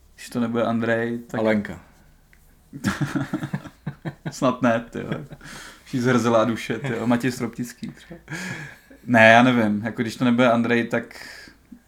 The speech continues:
Speaker 1: možná ten Tomio, no. Vla-, vlastně nevím, jako,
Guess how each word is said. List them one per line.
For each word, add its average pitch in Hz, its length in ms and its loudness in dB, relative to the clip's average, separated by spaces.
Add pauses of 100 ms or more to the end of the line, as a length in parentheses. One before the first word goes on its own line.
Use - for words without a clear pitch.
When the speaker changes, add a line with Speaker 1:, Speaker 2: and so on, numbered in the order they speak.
(160)
Speaker 1:
možná 117 420 0
ten 113 160 -2
Tomio, 110 380 0
no. - 260 -10 (840)
Vla-, 123 260 -2
vlastně 123 280 -2
nevím, 151 300 0
jako, 120 480 0